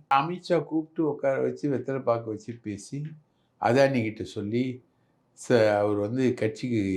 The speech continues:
செலவு பண்ணி ரொம்ப கஷ்டப்படுறாரு. கோடி கோடியா கொள்ளையடிச்சு, பாஷ்யம் பில்டர்ஸ்ல ஒரு ப-, பத்து, முப்பதாயிரம் கோடிக்கு போட்டு வச்சிருக்காரு ஓ பி எஸ். ப-, அபினேஷ் கிட்ட.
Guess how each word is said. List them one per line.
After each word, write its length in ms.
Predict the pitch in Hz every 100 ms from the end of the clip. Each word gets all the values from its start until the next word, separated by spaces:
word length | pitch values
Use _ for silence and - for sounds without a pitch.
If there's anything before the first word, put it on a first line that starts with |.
| 92 92 90 87 87 - _ _ _
செலவு 340 | - 123 139
பண்ணி 220 | 127 123
ரொம்ப 280 | 110 113 123
கஷ்டப்படுறாரு. 920 | 110 101 123 110 92 87 85 87 104 - _ _ _
கோடி 300 | - 92 113
கோடியா 460 | 104 101 113 120 -
கொள்ளையடிச்சு, 640 | 107 107 110 110 98 - - _ _ _ _ - - - _ 104
பாஷ்யம் 480 | 107 123 131 123 113
பில்டர்ஸ்ல 540 | 113 117 110 110 131
ஒரு 200 | 131 107
ப-, 400 | 107 98 95 95 -
பத்து, 300 | 107 - 117
முப்பதாயிரம் 600 | 110 117 110 107 104 95
கோடிக்கு 340 | 110 147 143
போட்டு 240 | 117 110 104
வச்சிருக்காரு 420 | - 80 85 85
ஓ 160 | 92 92
பி 100 | 87
எஸ். 260 | 76 - - _ _ - - - - _ _ _ - 117
ப-, 360 | 117 107 104 104 101 98 104
அபினேஷ் 540 | 113 127 127 117 -
கிட்ட. 320 | - - -